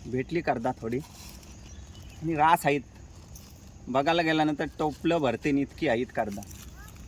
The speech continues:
इथपासून बघा जंगल स्टार्ट होते. आता आम्ही चाललो घरा, आपल्या बरोबर होता ऋषी आणि मी. म्हणा हे बघा आवरी भेटली, दोघांचीच आहे ती, त्याला थोडी देईन, म्हणा थोडी. चला,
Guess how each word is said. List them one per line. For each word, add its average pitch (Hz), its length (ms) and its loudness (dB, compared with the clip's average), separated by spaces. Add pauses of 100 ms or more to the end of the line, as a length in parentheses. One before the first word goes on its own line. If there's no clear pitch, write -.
(200)
इथपासून 143 480 -4
बघा 135 200 -6
जंगल 131 280 -6
स्टार्ट 127 380 0
होते. 107 220 -12 (920)
आता - 180 -4
आम्ही 123 160 0
चाललो 123 280 -4 (200)
घरा, 120 160 0 (320)
आपल्या - 280 -8
बरोबर 117 280 -2
होता 113 240 -2
ऋषी 117 320 -4 (260)
आणि 117 160 -4
मी. 123 180 -4 (800)
म्हणा 117 220 -4
हे 123 100 -4
बघा 123 220 -4 (320)
आवरी 120 240 0
भेटली, 117 260 -6 (920)
दोघांचीच 123 560 -4
आहे 95 80 -8
ती, 101 280 -12 (1120)
त्याला 120 200 -2
थोडी 113 260 -4
देईन, 120 240 -2
म्हणा 117 240 -4 (100)
थोडी. 107 180 -6 (1200)
चला, 156 140 0